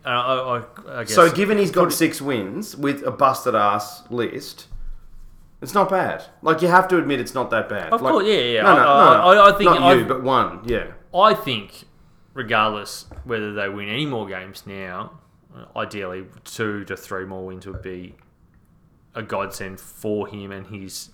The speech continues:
Speaker 1: salvation,
Speaker 2: Hmm.
Speaker 1: because those injuries have been a godsend
Speaker 2: No.
Speaker 1: in hindsight, because if he had a full list,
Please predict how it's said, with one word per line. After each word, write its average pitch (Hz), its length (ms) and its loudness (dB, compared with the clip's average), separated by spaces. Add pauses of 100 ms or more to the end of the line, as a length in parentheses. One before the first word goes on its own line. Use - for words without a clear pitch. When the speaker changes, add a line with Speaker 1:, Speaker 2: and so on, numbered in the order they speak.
(580)
Speaker 1:
salvation, 104 840 -6 (120)
Speaker 2:
Hmm. 160 200 -4 (880)
Speaker 1:
because 107 680 -8
those 113 240 -4
injuries 101 540 -10 (140)
have 107 220 -4
been 101 160 -8
a 98 40 -12
godsend 92 680 -12 (280)
Speaker 2:
No. 143 180 2
Speaker 1:
in 131 100 -6
hindsight, 101 600 -6
because 104 580 -12 (460)
if - 280 -10 (240)
he 127 100 -8
had 120 120 -4
a 113 40 -4
full 107 280 -12
list, 110 460 -10